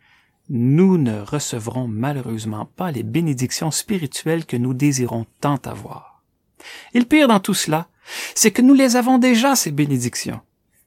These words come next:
mais nous n'en profiterons pas, car elles seront étouffées par d'autres choses. Nous n'aurons que le strict minimum, sans réel progrès spirituel. Demandons au Seigneur de nous ouvrir les yeux,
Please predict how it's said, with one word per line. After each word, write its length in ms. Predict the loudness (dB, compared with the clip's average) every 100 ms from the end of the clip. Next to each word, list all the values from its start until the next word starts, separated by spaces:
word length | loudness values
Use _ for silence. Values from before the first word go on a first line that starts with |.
| _
mais 120 | -4 0
nous 120 | 0
n'en 140 | 0
profiterons 580 | -2 -6 -4 -6 -6 -6
pas, 240 | -6 -14 -16 _ _ _
car 200 | -8 -4
elles 200 | -2 -2
seront 540 | -4 -4 -4 -4 -4 -6 _
étouffées 680 | -2 -2 -6 -8 -6 -6 -8 _ _
par 180 | -10 -8
d'autres 380 | -8 -8 -10 -16
choses. 520 | -16 -18 -20 -20 -20 _ _ _ _ -20 -8 2
Nous 140 | 4
n'aurons 400 | 6 4 4 2
que 120 | 4
le 140 | 2 2
strict 400 | -2 -4 -4 0
minimum, 540 | 2 2 0 -2 -6 -8 _
sans 260 | 0 2 2
réel 300 | 2 0 -2
progrès 420 | -2 -2 0 -2
spirituel. 880 | -4 -6 -6 -6 -10 -14 -16 -18 _ _ _ _ -20 -20 -10
Demandons 460 | 4 6 8 6 6
au 40 |
Seigneur 460 | 6 2 2 0 0
de 80 | 2
nous 320 | 2 2 2
ouvrir 360 | 0 0 -4
les 260 | -2 -2
yeux, 100 | 0